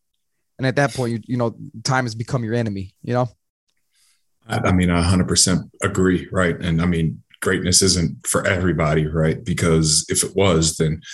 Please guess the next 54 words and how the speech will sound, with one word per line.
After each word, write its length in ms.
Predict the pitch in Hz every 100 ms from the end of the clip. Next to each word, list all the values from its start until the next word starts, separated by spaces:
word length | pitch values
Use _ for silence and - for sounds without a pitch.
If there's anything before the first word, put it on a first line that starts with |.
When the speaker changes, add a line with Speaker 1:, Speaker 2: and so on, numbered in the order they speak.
| - - -
Speaker 2:
everybody 540 | 110 98 80 85 87
would 260 | 85 87 76
be 160 | 101 104
great. 360 | 87 82 78 -
You 120 | 98
know 120 | 92 90
what 100 | 85
I 60 |
mean? 380 | 85 87 90 - -
Speaker 1:
No 260 | 95 90
doubt. 220 | 87 123 80
Speaker 2:
And, 320 | 82 78 - _ - - - - - _
you 100 | 92
know, 180 | 90 -
some 260 | - 104 98
of 120 | 95
us 360 | 95 - - -
weren't 440 | 95 92 92 - - _ 104
born 640 | 104 98 92 87 87 90 -
with 500 | 87 92 90 87 - -
the, 260 | 90 95 -
and 220 | 107 104
I 40 | 107
mean, 180 | 104 98
some 200 | - 131
of 80 | 107
that 160 | 98
can 80 | 92
be 120 | 80
taught, 380 | - 95 87 -
I 80 | 85
feel 220 | - 87
like, 220 | 85 80
as 160 | 90 82
well, 200 | 87 80
as 100 | 80
far 220 | - 87
as 120 | 82
the 60 | 85
sacrifice, 720 | - 87 85 87 - 87 82
but 180 | - 87
it's 140 | 87
just 200 | 98 -
a 20 |
mindset, 640 | 85 90 85 80 - 80 80
you 80 | 92
know 80 |
what 100 | 92
I 40 | 87
mean? 200 | 90 87
And 100 | 82
some 220 | - 95
people 400 | 101 101 101 92
are 240 | 92 87